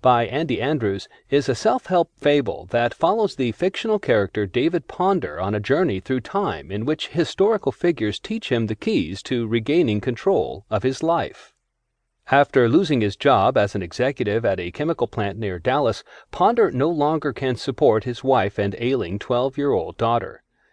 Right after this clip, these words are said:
The guilt of being unable to provide for his family leads Ponder to drive dangerously on icy roads, and his car crashes into a tree. Ponder loses consciousness and wakes up in the office of President Harry Truman,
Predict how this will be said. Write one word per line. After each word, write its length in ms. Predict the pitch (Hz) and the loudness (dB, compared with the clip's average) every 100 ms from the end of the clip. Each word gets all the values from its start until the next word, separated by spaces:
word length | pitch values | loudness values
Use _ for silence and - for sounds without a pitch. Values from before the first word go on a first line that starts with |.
| - | -2
The 100 | 131 | 2
guilt 420 | 143 180 - - | 6 4 2 -2
of 160 | 104 98 | -2 0
being 220 | 110 101 | -2 -2
unable 400 | 127 131 135 135 | 0 0 0 0
to 160 | - 123 | -2 -4
provide 500 | 107 95 131 131 - | -4 0 0 0 -2
for 140 | 113 | -2
his 140 | 101 | -2
family 480 | - 139 147 117 101 | -2 -2 -2 -2 -2
leads 260 | 113 190 208 | -2 -4 -4
Ponder 420 | - 156 160 110 | -4 -2 0 -2
to 120 | - | -2
drive 500 | 95 - 110 131 139 | -6 -4 -2 -2 -4
dangerously 760 | - 131 165 120 101 - 82 85 | 2 2 2 0 -4 -6 -10 -8
on 200 | 87 92 | -6 -8
icy 400 | 107 131 - 101 | -6 -6 -4 -2
roads, 400 | 104 135 98 95 - - - - | 2 4 2 -2 -12 -20 -10 -4
and 180 | 127 | -2
his 160 | 123 127 | 0 -2
car 400 | - 214 117 110 | -2 2 2 2
crashes 580 | - 160 156 - 85 - | 0 -2 -2 -6 -8 -8
into 240 | 98 117 | -8 -4
a 60 | 127 | -4
tree. 540 | - 165 113 - - _ _ _ _ | 0 2 2 -2 -14 _ _ _ _
Ponder 360 | - 135 131 107 | 0 2 2 0
loses 360 | 123 143 101 - | 2 0 -2 -4
consciousness 760 | 160 156 120 - 98 135 - | -2 -2 -4 -6 -6 -6 -6
and 160 | 107 82 | -6 -4
wakes 280 | 107 139 - | -4 -2 0
up 200 | 131 127 | 0 0
in 80 | 107 | -2
the 100 | 104 | 0
office 480 | 143 - 113 - | -2 -2 -4 -4
of 160 | 104 - | -8 0
President 480 | 135 139 165 185 - | 2 4 2 0 -2
Harry 340 | - 92 87 107 | -6 -4 -2 -4
Truman, 460 | - 233 175 - | -2 2 2 0